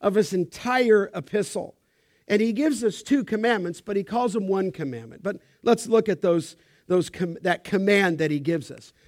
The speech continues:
Look again down in verse twenty-three. He says, "And this is the commandment," and here's the first one, "that we believe in the name of his Son, Jesus Christ." I think it's interesting that he puts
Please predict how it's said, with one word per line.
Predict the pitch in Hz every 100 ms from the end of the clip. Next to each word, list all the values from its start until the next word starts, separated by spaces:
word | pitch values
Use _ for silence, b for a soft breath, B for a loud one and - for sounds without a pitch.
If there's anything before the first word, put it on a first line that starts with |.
| _
Look | - 285
again | 277 208 220 165
down | 180 190 185
in | 160
verse | 165 180
twenty-three. | - 196 170 156 - 156 127 - b b b b
He | 226
says, | 214 - 262 - -
"And | 208 208
this | 269 294
is | 277
the | 208
commandment," | 254 233 180 151 139 147 -
and | 139
here's | 165 175
the | 165
first | - 143 135 -
one, | 120 110 b b b b
"that | 202 202
we | 208 254
believe | 214 226 208 208 254 285
in | 262 226
the | 214
name | 214 226 254 233
of | 180
his | 180 151
Son, | - - 254 226 160 139 156 156 _ _ _ _ 156
Jesus | 135 - 220 240 226 247 233 - - - - _ _ _
Christ." | - - 175 139 110 - - - - - _ _ _ _ _ _ _
I |
think | -
it's | 339 -
interesting | - 254 277 226 156 - 180 170 180
that | 185 185
he | 196
puts | - 277 285 - -